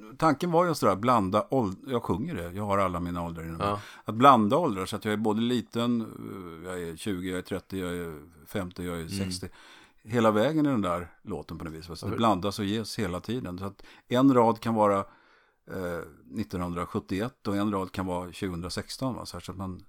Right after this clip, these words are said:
Speaker 1: kastas mellan olika tidsepokerna utan att någon vet vad sjunger
Speaker 2: Mm.
Speaker 1: han nu om, så här, va? Min mamma står i köket, va? Är inte hon död?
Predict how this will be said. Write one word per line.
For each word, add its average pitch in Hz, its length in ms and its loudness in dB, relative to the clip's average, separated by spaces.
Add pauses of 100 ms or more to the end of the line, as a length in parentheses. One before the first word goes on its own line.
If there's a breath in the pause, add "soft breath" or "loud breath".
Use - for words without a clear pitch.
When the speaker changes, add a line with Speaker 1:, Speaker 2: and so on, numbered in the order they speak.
(520 soft breath)
Speaker 1:
kastas - 440 -2
mellan 98 300 0
olika 90 300 -8
tidsepokerna 98 640 -6
utan 95 260 -4
att 92 100 -8
någon 92 280 -4
vet 87 440 -12 (480)
vad 98 220 -10
sjunger 104 160 0
Speaker 2:
Mm. 104 120 2
Speaker 1:
han 90 100 0
nu 131 200 -2
om, - 180 -12
så - 120 -10
här, 76 120 -10
va? 82 140 -14
Min 90 180 -6
mamma 95 280 2
står 90 300 -6
i 82 40 -10
köket, 104 360 -10
va? 117 200 -10 (960)
Är 107 60 -8
inte 107 160 -6
hon 120 160 -2
död? 85 320 -8